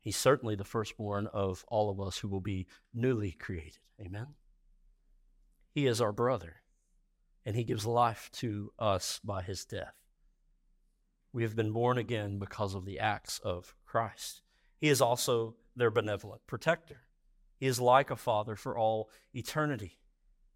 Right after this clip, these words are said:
In Hebrews four, we see that we can come boldly before the throne of grace and receive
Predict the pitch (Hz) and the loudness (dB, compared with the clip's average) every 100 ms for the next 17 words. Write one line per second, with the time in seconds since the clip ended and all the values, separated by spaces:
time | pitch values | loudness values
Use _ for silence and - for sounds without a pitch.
0 | _ _ _ _ _ - 104 139 127 120 | _ _ _ _ _ -12 -4 -2 0 0
1 | - 147 143 139 123 - 139 131 117 117 | 0 4 6 6 2 0 0 -2 -4 -8
2 | 123 - 120 117 127 139 135 120 - 123 | -6 -2 2 4 4 4 -2 -4 -6 -8
3 | 110 131 131 123 98 113 143 - 139 110 | -6 -2 -2 -2 -2 2 2 0 -6 -8
4 | 117 - 139 | -8 -6 -4